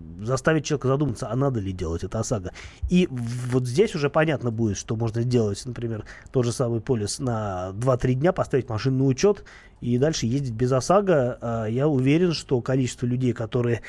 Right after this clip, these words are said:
будут ездить без полиса, оно увеличится, если такая возможность появится.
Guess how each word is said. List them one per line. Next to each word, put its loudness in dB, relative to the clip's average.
будут 2
ездить 0
без -4
полиса, 2
оно -2
увеличится, 0
если 0
такая 0
возможность 0
появится. 2